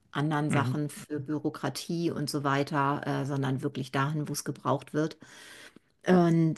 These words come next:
Speaker 1: was ich so faszinierend finde, ist, wie dort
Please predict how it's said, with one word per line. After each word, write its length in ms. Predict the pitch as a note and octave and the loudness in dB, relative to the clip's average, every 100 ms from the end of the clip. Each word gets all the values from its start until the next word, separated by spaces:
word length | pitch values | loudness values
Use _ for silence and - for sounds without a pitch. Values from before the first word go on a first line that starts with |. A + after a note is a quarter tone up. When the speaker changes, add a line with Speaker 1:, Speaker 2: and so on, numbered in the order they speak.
| - _ _ | -4 _ _
Speaker 1:
was 260 | D3 E3+ D#3 | -2 0 0
ich 140 | D#3+ - | 0 4
so 240 | D#3+ D#3 | 4 4
faszinierend 840 | - F3+ - - E3 D#3+ E3 F3 | 2 -2 -2 0 2 2 4 2
finde, 440 | F3 F3 E3+ E3 E3+ | 0 -2 0 2 0
ist, 300 | D#3 - D3+ | 0 -6 -4
wie 180 | E3 E3+ | -2 2
dort 560 | D#3 D3+ D3+ D#3 - | 6 8 6 4 -2